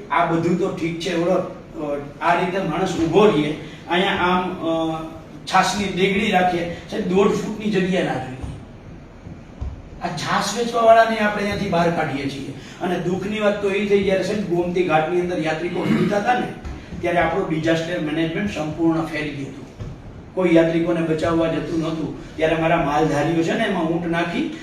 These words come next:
અને એને બચાવ્યા હતા. ઈ માલધારીઓ દરિયાકાંઠે, ક્યાં? દરિયાકાંઠે, ત્યાં ટ્રાફિક કહેવાનો થાય છે. દરિયાકાંઠે માલધારીઓ યાત્રિકોને ફેરવે છે, તો એના ઊંટ ઉપાડીને પૂરી દીધા.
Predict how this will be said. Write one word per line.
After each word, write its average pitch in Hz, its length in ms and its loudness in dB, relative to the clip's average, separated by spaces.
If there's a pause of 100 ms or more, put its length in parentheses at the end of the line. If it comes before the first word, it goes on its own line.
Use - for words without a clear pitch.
(140)
અને 165 240 2
એને 170 260 2
બચાવ્યા 135 340 2
હતા. - 220 -6 (560)
ઈ 214 160 2
માલધારીઓ 196 560 6
દરિયાકાંઠે, 202 720 6 (720)
ક્યાં? - 480 0
દરિયાકાંઠે, 208 600 4
ત્યાં 190 140 4
ટ્રાફિક 262 360 2
કહેવાનો 240 280 2
થાય 170 120 -2
છે. 156 340 -6 (560)
દરિયાકાંઠે 247 760 6
માલધારીઓ 208 600 8
યાત્રિકોને 170 880 2 (240)
ફેરવે 262 400 8
છે, 190 220 2
તો 208 60 -4
એના 269 360 4
ઊંટ 277 100 6
ઉપાડીને 285 400 6
પૂરી 311 220 6
દીધા. - 300 4